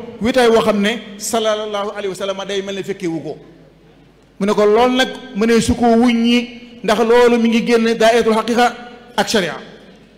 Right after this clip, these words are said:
Man fii laa jëkk a gisee ne kon xaqiqa ak sharia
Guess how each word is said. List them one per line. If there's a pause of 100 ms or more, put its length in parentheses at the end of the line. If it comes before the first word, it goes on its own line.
(180)
Man
fii
laa (440)
jëkk
a
gisee
ne
kon (560)
xaqiqa
ak
sharia